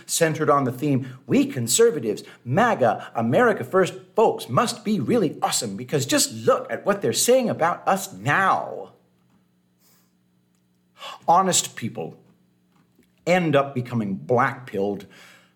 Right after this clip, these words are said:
because they've been misdirected and emotionally abused by media outlets they trusted. They got a steady, unending stream of what was really just repackaged fake news with a small,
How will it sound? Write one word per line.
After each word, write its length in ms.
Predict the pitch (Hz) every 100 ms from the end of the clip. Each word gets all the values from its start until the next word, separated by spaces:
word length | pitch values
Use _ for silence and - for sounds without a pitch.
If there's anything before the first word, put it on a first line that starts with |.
| _ -
because 320 | 131 123 160 156
they've 180 | 165
been 280 | 139 151 123
misdirected 680 | 147 - 247 185 - - 147
and 140 | 127
emotionally 840 | 156 127 143 180 - 160 151 147 147
abused 920 | 123 95 127 120 82 - - - - - _ _
by 160 | 90 90
media 540 | 90 175 185 196 190 - -
outlets 680 | 135 - 127 123 - - - -
they 400 | 110 104 104 107 - -
trusted. 500 | - 143 - - - - _ _ _ _ _ _ -
They 120 | 101
got 200 | 95 87
a 40 | 92
steady, 500 | - - 123 139 143 139
unending 760 | 131 156 - 127 135 131 139
stream 760 | 131 - - 151 131 131 147 143
of 160 | 127
what 180 | 127 139
was 160 | 135 123
really 360 | 104 113 135
just 480 | 123 117 107 - -
repackaged 720 | 95 147 - 127 117 120 107 -
fake 480 | - 87 123 127
news 460 | 104 101 92 90 - - - _ -
with 140 | 95
a 60 | 95
small, 720 | - 139 135 139 139 131 131